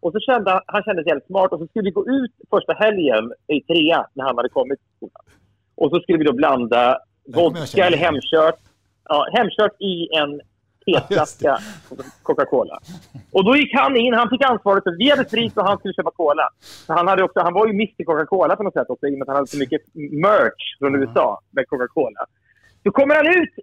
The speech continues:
Speaker 1: från affären med två stora petflaskor cola. Han tömmer den ena helt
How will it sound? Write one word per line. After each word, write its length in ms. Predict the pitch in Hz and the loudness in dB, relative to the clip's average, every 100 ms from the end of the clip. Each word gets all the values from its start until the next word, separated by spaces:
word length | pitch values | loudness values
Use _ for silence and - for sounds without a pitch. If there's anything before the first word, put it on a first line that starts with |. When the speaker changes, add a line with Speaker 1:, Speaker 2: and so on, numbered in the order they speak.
| - | -6
Speaker 1:
från 280 | 269 277 254 | 2 2 2
affären 680 | 233 269 269 202 143 190 - _ _ | 0 2 4 2 0 -4 -10 _ _
med 140 | 196 220 _ | -4 -4 _
två 360 | 202 294 294 277 | -6 0 0 -2
stora 320 | - 226 180 | -12 -4 -4
petflaskor 500 | 170 196 - 160 _ | -2 -8 -6 -8 _
cola. 460 | - 190 156 170 226 - - - - _ - | -6 -2 0 0 -2 -8 -16 -14 -18 _ -8
Han 140 | 202 | -8
tömmer 540 | _ - 339 339 339 | _ 0 0 0 2
den 140 | 294 269 | 2 2
ena 260 | 226 190 - | 0 -2 -4
helt 440 | 302 180 175 233 | -6 -2 0 0